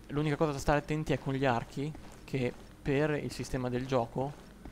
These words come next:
l'arco di per sé non colpisce mai, è la freccia che colpisce, quindi se voi fate un hit su un arco non si attiverà mai, dovete sempre fare, eh, le altre opzioni, insomma. Non so neanche perché sono entrato qui che non serve a niente, il santuario comunque è lì.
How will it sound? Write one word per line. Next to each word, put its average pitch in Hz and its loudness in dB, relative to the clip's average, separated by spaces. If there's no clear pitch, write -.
l'arco 131 6
di 131 0
per 135 2
sé 139 2
non 131 0
colpisce 123 0
mai, - -4
è - 0
la 127 2
freccia - -4
che 127 -6
colpisce, 120 -4
quindi 123 -2
se - -2
voi 135 4
fate 139 2
un 127 2
hit 131 -2
su - -6
un 147 0
arco 123 0
non 123 -2
si - -6
attiverà 123 2
mai, 117 0
dovete 120 -2
sempre 127 -2
fare, 117 0
eh, 117 -2
le 117 2
altre 113 0
opzioni, 113 -2
insomma. 110 -6
Non 175 -8
so - -8
neanche 120 -4
perché 117 -4
sono - -4
entrato 120 -4
qui 127 0
che 127 -4
non 117 -6
serve 117 -4
a - -6
niente, 113 -8
il - -4
santuario 123 -2
comunque 120 -4
è 120 0
lì. 110 -6